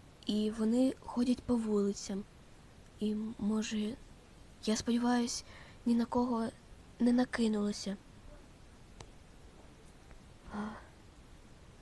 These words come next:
То Дуже моторошно. Так,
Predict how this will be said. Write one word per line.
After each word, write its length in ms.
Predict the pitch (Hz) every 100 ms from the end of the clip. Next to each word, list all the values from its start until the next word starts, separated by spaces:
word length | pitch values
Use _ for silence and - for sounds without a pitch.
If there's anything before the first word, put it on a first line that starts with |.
| - - - - - - - - - - - -
То 280 | - 220 214 - - - - -
Дуже 320 | 202 240 240
моторошно. 800 | 233 220 214 214 214 - 220 220 - - - - - - - - - - - - - - - - - - - - - -
Так, 600 | - 220 214 220 - -